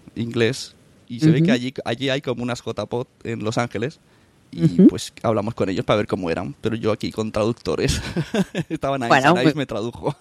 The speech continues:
Speaker 1: <laughs>
Speaker 2: para esto están los traductores. <laughs>
Speaker 1: Claro, eh, yo soy aquí un profesional, no,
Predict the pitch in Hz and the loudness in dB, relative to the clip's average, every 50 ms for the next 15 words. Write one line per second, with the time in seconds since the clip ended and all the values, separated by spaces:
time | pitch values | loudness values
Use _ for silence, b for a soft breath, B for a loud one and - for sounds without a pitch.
0 | _ _ _ - 175 _ - 202 - _ _ _ - 175 165 160 185 - - - | _ _ _ -12 -12 _ -12 -16 -16 _ _ _ 0 2 4 4 2 0 0 -4
1 | 202 - - 180 160 143 131 - - 127 117 110 113 - - - 73 76 - 208 | -4 -2 0 2 2 2 2 0 0 -2 -2 -2 -4 -8 -8 -6 -2 0 0 2
2 | - - 320 202 - - - 135 139 131 143 160 156 131 117 120 131 - 117 110 | 2 2 0 2 2 0 0 -2 -4 -10 -12 -12 -12 -12 -12 -12 -10 -8 -8 -6
3 | 123 127 127 127 135 - 147 - - 107 113 127 156 147 123 120 123 | -6 -6 -6 -6 -6 -8 -8 -8 -6 -4 -4 -4 -4 -2 -4 -4 -4